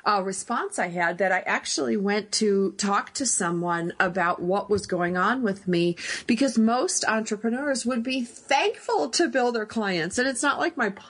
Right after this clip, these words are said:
clients don't pay and they pay on time, but that whole process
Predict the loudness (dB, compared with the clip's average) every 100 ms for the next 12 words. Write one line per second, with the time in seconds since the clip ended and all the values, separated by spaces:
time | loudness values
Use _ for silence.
0 | -10 -2 2 2 0 -2 -2 -2 -2 0
1 | 2 2 0 0 0 2 0 -2 -2 0
2 | 2 0 -2 -12 -10 -2 0 2 -2 -2
3 | -2 -2 -2 0 0 0 -4 -4